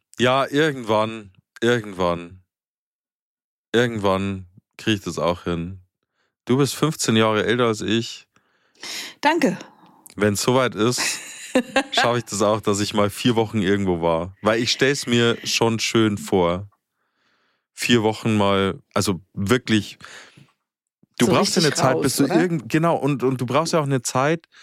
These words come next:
Speaker 1: bis du irgendwo anders eintauchen kannst in ein Land. Bis du da ankommst, bis du
Speaker 2: Ja.
Speaker 1: da dann teilnimmst so wirklich. Weil dieses eine Woche irgendwo sein, also sorry.
Speaker 2: Also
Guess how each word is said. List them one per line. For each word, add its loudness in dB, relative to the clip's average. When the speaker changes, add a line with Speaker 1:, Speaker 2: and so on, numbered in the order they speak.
Speaker 1:
bis 2
du 4
irgendwo 4
anders 0
eintauchen -2
kannst -6
in 0
ein 2
Land. -2
Bis 0
du 2
da 2
ankommst, -4
bis -2
du 4
Speaker 2:
Ja. 4
Speaker 1:
da 2
dann 0
teilnimmst 2
so 2
wirklich. -2
Weil 2
dieses 0
eine 2
Woche 0
irgendwo 2
sein, 0
also 0
sorry. 0
Speaker 2:
Also 0